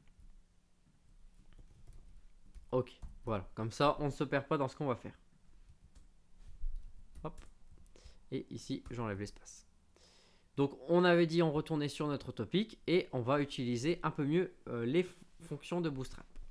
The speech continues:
Donc, c'est-à-dire que vous avez vu que j'utilisais des cols, comme ici, en mettant, bah, le titre, euh, en mettant, euh, justement d'autres choses. Et effectivement, c'est bien.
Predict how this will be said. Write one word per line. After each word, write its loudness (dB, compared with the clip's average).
Donc, -8
c'est-à-dire 0
que 4
vous 2
avez 8
vu 2
que 0
j'utilisais 2
des 4
cols, 2
comme -2
ici, -2
en 0
mettant, 2
bah, -2
le -2
titre, 2
euh, 2
en -2
mettant, 0
euh, -2
justement -4
d'autres -4
choses. 4
Et 2
effectivement, 2
c'est 2
bien. -2